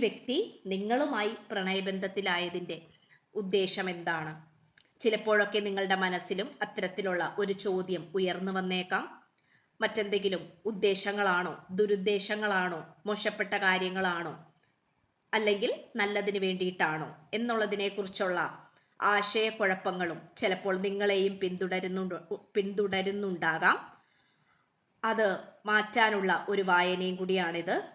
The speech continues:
നമുക്കിവിടെ തീർത്തും കാണാൻ സാധിക്കുന്നത് ഈ വ്യക്തി വളരെയധികം ഈഗോയിസ്റ്റിക് ആയിട്ടുള്ള ഒരു വ്യക്തിയായിട്ട് കാണിക്കുന്നുണ്ട്.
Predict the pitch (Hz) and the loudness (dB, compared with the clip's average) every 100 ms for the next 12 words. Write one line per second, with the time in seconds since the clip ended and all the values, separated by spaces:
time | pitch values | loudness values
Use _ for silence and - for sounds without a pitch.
0 | - _ _ _ _ _ _ - 254 240 | -20 _ _ _ _ _ _ -2 0 0
1 | 233 214 190 185 - 220 202 214 202 196 | 0 0 2 0 2 2 2 -2 2 4
2 | 180 180 185 208 170 170 - 175 170 254 | 4 2 -2 2 2 0 -6 -6 -2 -2
3 | - - - 262 233 220 - 208 196 190 | -4 -12 -8 -2 0 0 -2 2 4 4
4 | 190 185 180 170 - - _ - _ _ | 2 0 -2 -4 -8 -18 _ -20 _ _
5 | 254 240 202 226 214 214 - 226 208 175 | -2 0 2 4 4 0 -8 0 2 2
6 | 170 175 165 160 - 208 196 190 - 208 | 0 -4 -4 -6 -4 0 0 0 -2 0
7 | 190 175 185 185 175 165 170 185 175 160 | 0 0 -4 -6 -6 -6 -6 -6 -6 -4